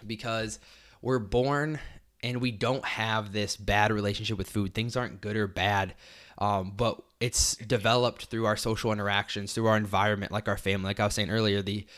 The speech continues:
older generations have a terrible relationship with food. I can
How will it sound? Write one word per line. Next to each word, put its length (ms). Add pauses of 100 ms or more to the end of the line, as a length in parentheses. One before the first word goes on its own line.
(220)
older 240
generations 760
have 240
a 60
terrible 600
relationship 580
with 120
food. 280 (480)
I 360
can 220